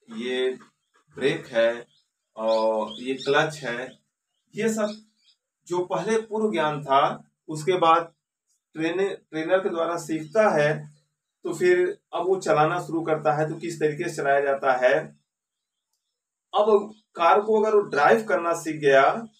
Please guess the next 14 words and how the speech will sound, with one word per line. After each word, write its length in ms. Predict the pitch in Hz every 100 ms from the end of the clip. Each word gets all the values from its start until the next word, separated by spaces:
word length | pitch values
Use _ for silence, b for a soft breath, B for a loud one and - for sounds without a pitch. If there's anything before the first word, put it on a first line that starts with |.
| 139
चलाने 340 | 139 151 226
लगा, 360 | 202 - 139 170
तो 200 | - 143
इसका 300 | - 170 160
मतलब 240 | 151 165
उन-, 260 | 156 147 151
उन्होंने 460 | 147 143 175 226 -
education 580 | 135 131 147 147 190 -
car 260 | 143 139
के 440 | 135 _ _ - 147
बारे 260 | 131 127
में 140 | 139 226
ले 320 | 233 127 151
लिया, 460 | 123 104 - -